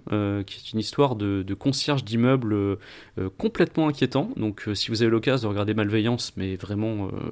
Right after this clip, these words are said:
allez-y. Je, je, on ne parle pas assez de ce film, mais je le trouve vraiment brillant. Et, euh, on avait parlé aussi de Paco Plaza dans Inspiré de faits réels, puisqu'on avait fait un épisode sur Véronica,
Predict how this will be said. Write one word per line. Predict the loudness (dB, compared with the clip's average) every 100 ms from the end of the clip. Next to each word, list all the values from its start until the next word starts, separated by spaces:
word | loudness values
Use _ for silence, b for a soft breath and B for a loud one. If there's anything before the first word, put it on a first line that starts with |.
| 0
allez-y. | 4 4 4 -2 -6 -4
Je, | 2 2 2
je, | 0
on | 0
ne | 0
parle | 2 4
pas | 6
assez | 4 2
de | -2
ce | -2
film, | -2 -2
mais | -2
je |
le | -4
trouve | -8 -4
vraiment | 0 0
brillant. | 0 2 2 4 10
Et, | 10 10 6
euh, | 6 6 6 2 2
on | 4
avait | 6
parlé | 6 4 6 4 2 -2
aussi | -2 0
de | -2
Paco | 0 2 2
Plaza | 2 0 0 2 2
dans | 2 0 -2 -2
Inspiré | -4 -4 -8 -8
de |
faits | -6 -6
réels, | 0 2 2 -2
puisqu'on | -10 -6 -4
avait | -2
fait | -2
un | -2
épisode | 0 2 2
sur | 0 -6 -2
Véronica, | 2 4 4 4 0 -4